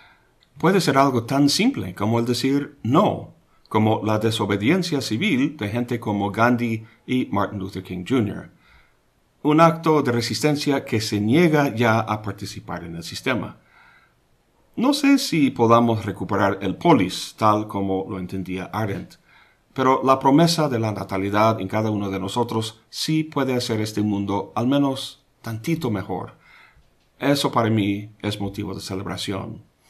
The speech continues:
Termino con un poema del granjero, poeta y activista ambientalista Wendell Berry. Se llama Manifiesto, dos puntos,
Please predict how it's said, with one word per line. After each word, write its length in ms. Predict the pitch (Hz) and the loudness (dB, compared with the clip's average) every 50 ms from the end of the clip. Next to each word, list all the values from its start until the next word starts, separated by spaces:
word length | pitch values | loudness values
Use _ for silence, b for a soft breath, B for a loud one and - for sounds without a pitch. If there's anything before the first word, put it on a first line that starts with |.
| b b b b b b b b b _ _ _ _ _ _ _ _ _ _ _ | b b b b b b b b b _ _ _ _ _ _ _ _ _ _ _
Termino 580 | - 180 185 226 294 311 240 170 147 143 120 - | 0 2 6 8 8 8 8 6 4 2 0 0
con 280 | - 165 147 143 143 | 2 4 6 6 6
un 240 | 143 156 165 165 156 | 6 6 4 4 2
poema 500 | 160 - - 147 123 107 98 98 - - - | 2 4 4 6 6 6 2 0 -2 -6 -10
del 380 | - 98 104 101 101 101 101 101 - | -6 -2 -2 0 0 0 0 -2 -2
granjero, 720 | 98 101 101 101 101 - - 151 147 147 143 139 143 - | -2 -2 0 0 0 2 2 2 4 2 0 -2 -4 -6
poeta 480 | - - 120 120 117 117 120 120 120 - - | -2 2 2 2 2 0 -4 -4 -4 -6 -6
y 40 | |
activista 640 | 104 95 - 104 98 110 113 110 - 113 104 90 85 | -8 -6 -4 -4 -2 -2 -2 -2 -2 -4 -6 -6 -6
ambientalista 960 | 98 95 90 90 95 90 - 92 92 101 107 107 - - 95 90 87 - b b b b b - | -8 -10 -8 -8 -8 -10 -8 -8 -6 -6 -6 -6 -4 -4 -4 -4 -4 -6 b b b b b -10
Wendell 400 | - 107 104 107 107 104 104 95 | -4 -2 0 0 0 0 -2 -2
Berry. 560 | 90 110 113 113 107 92 85 - - - - _ _ _ _ _ _ _ _ _ | 0 0 0 0 0 -2 -6 -8 -12 -14 -18 _ _ _ _ _ _ _ _ _
Se 200 | - - 139 131 | -2 0 4 6
llama 420 | 147 156 156 160 151 147 - - - | 6 6 6 6 6 4 2 0 0
Manifiesto, 840 | 117 117 117 117 113 - 160 147 - - - 90 90 - - - - | 2 2 2 2 4 4 4 4 4 0 -4 -8 -10 -10 -12 -10 -4
dos 160 | - 107 107 | 0 0 0
puntos, 640 | - - 113 98 98 90 87 82 - - - - _ | 0 0 -4 -4 -4 -6 -10 -12 -12 -16 -18 -20 _